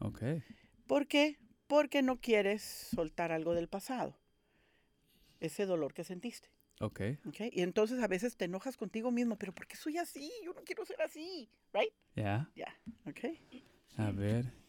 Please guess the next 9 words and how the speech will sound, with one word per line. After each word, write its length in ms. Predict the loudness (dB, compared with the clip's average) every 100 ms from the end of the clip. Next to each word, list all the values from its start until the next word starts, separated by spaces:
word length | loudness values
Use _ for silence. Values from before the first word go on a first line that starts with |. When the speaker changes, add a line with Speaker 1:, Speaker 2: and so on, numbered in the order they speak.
| _ 4
Speaker 1:
¿ya 120 | 6
vamos 200 | 6 4
contigo, 400 | 2 4 6 6
eh, 80 | 4
Karina? 560 | 2 4 4 4 4 -2 -20 _ _
Speaker 2:
Sí. 280 | -18 -16 -16 -20 -20 -20 -20 _ -10
Dice, 500 | -4 -4 2 2 2
bueno, 360 | 4 2 4 4
viene 420 | 6 6 6 2